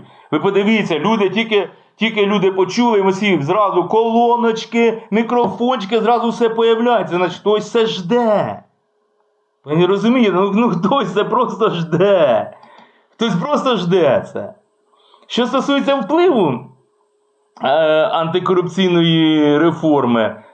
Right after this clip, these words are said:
на відносини із С Ш А, всі ж думають, ну, що скаже Америка? От всі ж думають, що скаже Америка. То тут,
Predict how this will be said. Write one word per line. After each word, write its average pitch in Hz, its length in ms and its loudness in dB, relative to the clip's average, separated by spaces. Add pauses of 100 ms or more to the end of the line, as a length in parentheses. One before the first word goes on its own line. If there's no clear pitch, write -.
(120)
на 156 140 0
відносини 196 560 0
із 196 180 -2
С 208 80 0
Ш 262 140 -2
А, - 120 2
всі 202 180 0
ж 175 60 0
думають, 165 360 0
ну, 180 200 0
що 226 200 0
скаже 202 360 0
Америка? 98 640 -4 (440)
От 123 160 -2
всі 240 160 0
ж 202 100 0
думають, 170 300 2
що 175 120 -2
скаже 196 280 0
Америка. 139 400 0
То 160 100 -4
тут, 196 200 -2